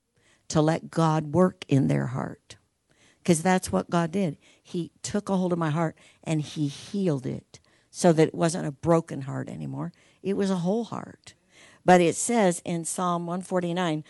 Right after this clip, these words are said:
"Let the high praises of God be in their mouths and a two-edged sword." So what is that? Praise and the word. And it says, "To execute vengeance on nations and punishments on people, to bind their kings with chains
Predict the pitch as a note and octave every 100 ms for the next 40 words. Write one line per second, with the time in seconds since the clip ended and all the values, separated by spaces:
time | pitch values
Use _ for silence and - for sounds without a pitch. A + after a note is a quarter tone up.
0 | - - F3 F#3+ E3+ E3 A3 B3+ B3+ A#3
1 | A3 G3 F3 F3 F3+ E3+ F3+ F3+ E3+ D#3+
2 | E3 E3 E3+ - F3 D3+ C#3+ - - A#3
3 | G#3+ G3 F3+ - D#3+ A#2+ _ _ - F#3
4 | F#3 F#3+ F#3 - C#3 - _ _ _ -
5 | F#3+ F#3 F#3 G3 A3+ A3+ - - _ _
6 | _ _ _ _ - D#3+ E3 D#3 B2+ A2
7 | - _ _ _ _ _ _ _ _ _
8 | _ _ _ _ _ - _ _ - F#3
9 | F#3 - A3 G#3+ F3 - - - - A#3+
10 | - A#3 - G#3 E3+ G3+ G#3+ G#3 G#3 -
11 | E3 E3 F3+ E3+ D#3 C#3+ - - - -
12 | - G3 G#3 - F#3+ F3+ E3+ F#3+ F3 D#3
13 | D3+ C#3+ E3 F3+ F3 D#3+ - F3 D#3+ D#3+
14 | D3+ - E3 F#3